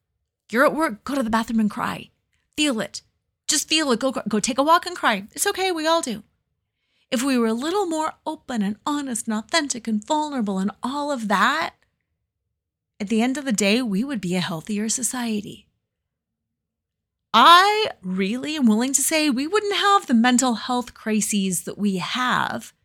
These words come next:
if we taught our kids how to grieve. If we taught our kids also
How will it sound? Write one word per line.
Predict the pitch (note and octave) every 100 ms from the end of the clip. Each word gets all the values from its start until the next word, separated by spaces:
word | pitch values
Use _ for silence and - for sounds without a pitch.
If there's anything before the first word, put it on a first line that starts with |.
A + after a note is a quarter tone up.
| _ _ _ _ _ _ _ _ _ _ -
if | B3+
we | B3+ C#4
taught | - A3+ D4 D4 -
our | A#3
kids | A#3 - C4+ A#3 G3
how | - - -
to | D#4
grieve. | G#3 G3 G3 C4+ E3 - - _ _ _ _ _ _ _ _ _ _ _ _ _ _ _ _ _
If | - C4
we | C#4
taught | B3 A#3+ C#4+
our | D#4
kids | C4+ - G3+ G3+ G3 -
also | C#4 D#4 - D4+